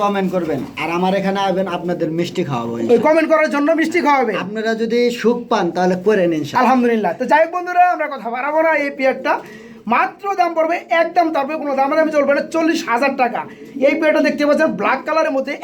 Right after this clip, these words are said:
Speaker 2: এক্সিবিশন কবুতর, নরমাদি ঠিক আছে, আট থেকে নয় ফেদার চলতে আছে। যাদের প্রয়োজন এই নিউ অ্যাডাল্ট পেয়ারটা, তারা বাইকে নক করুন। মেঘ পাই পুটার না?
Speaker 1: জি।
Speaker 2: মাশাআল্লাহ, এর ডিম আছে নাকি ভাইজান?
Speaker 1: ডিম আছে।
Speaker 2: ডিম আছে? কয়টা আছে? চারটা?
Speaker 1: না,
Speaker 2: দুইটা?
Speaker 1: দুইটা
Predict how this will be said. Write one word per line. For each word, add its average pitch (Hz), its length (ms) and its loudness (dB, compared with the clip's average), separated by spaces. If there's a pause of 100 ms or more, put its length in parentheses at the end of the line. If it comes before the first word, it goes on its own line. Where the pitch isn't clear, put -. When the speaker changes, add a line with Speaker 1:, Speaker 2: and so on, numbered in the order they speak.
Speaker 2:
এক্সিবিশন 269 480 -2
কবুতর, 294 320 0 (800)
নরমাদি 294 340 4 (100)
ঠিক 311 200 2
আছে, 294 120 0 (120)
আট 269 140 -4
থেকে 269 200 0
নয় 277 140 2
ফেদার 254 280 0
চলতে 311 240 2
আছে। - 140 -4 (120)
যাদের 220 260 -2
প্রয়োজন 320 340 0
এই 269 80 -2
নিউ 254 120 -2
অ্যাডাল্ট 269 260 -2
পেয়ারটা, 285 280 -6 (360)
তারা 220 180 -14
বাইকে 269 240 -14
নক 285 160 -20
করুন। - 60 -20 (500)
মেঘ 285 200 -10
পাই 339 180 -10
পুটার 262 300 -12
না? 302 100 -8
Speaker 1:
জি। 339 60 -18 (240)
Speaker 2:
মাশাআল্লাহ, 233 340 -2
এর 285 200 -2
ডিম 311 180 0
আছে 427 160 -4
নাকি 339 160 2
ভাইজান? 240 240 -2 (580)
Speaker 1:
ডিম 196 240 2
আছে। 165 200 -4 (280)
Speaker 2:
ডিম 277 200 4
আছে? 370 180 -4 (180)
কয়টা 277 240 0
আছে? 285 140 -4 (120)
চারটা? 254 320 -4
Speaker 1:
না, - 380 -8
Speaker 2:
দুইটা? 269 280 -4 (640)
Speaker 1:
দুইটা 185 200 -6